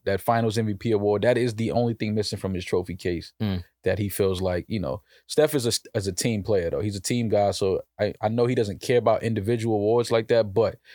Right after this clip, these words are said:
Speaker 1: that finals M V P award is missing from his trophy case without a doubt. And I'm sure that he's gonna go out there and make sure <laughs> that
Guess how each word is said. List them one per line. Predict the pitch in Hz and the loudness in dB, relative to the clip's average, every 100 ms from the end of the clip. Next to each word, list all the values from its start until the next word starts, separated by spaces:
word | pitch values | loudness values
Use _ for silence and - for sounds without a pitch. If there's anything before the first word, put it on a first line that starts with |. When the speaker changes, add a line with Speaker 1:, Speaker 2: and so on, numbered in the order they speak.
| - - | -14 0
Speaker 1:
that | 131 147 | 2 2
finals | 156 143 127 117 | 2 2 2 -2
M | 123 | -2
V | 110 | -2
P | - 113 | 0 0
award | 98 98 95 85 | 2 2 2 0
is | 110 104 | -2 -2
missing | 101 98 95 | -2 -2 -4
from | 92 92 | -6 -4
his | 90 | -4
trophy | - 85 107 | -2 -4 -4
case | - 90 | -6 -4
without | 95 90 | 0 0
a | 87 | 2
doubt. | 87 80 - _ _ _ _ - | 0 -2 -4 _ _ _ _ -4
And | 98 95 | -2 0
I'm | 98 | 0
sure | - 113 104 | 2 2 2
that | 98 87 | 0 -2
he's | - 107 101 | -6 -6 -4
gonna | 101 95 | -4 -2
go | 98 | 0
out | 95 95 | 0 0
there | 95 92 | -2 -2
and | 90 95 | -2 -2
make | 92 | -2
sure | 92 101 101 | 0 0 2
<laughs> | |
that | 135 110 | 2 0